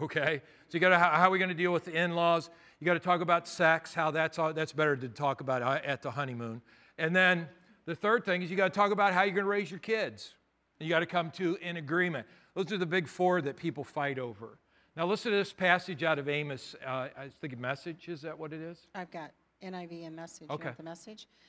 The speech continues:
Speaker 2: Okay, Amos three three. "Do two people walk hand in hand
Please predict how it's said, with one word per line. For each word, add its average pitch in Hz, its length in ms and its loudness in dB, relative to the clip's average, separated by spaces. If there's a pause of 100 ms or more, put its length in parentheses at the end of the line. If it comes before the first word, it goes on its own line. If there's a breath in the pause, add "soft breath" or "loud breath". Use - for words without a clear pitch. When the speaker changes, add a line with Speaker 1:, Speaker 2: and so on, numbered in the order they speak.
(120 soft breath)
Speaker 2:
Okay, 226 320 -6
Amos 277 400 -6
three 247 240 -10
three. 202 420 -10
"Do 220 160 -8
two 285 260 -6
people 269 380 -6
walk 220 360 -2
hand 220 300 -12
in 196 100 -12
hand 196 540 -10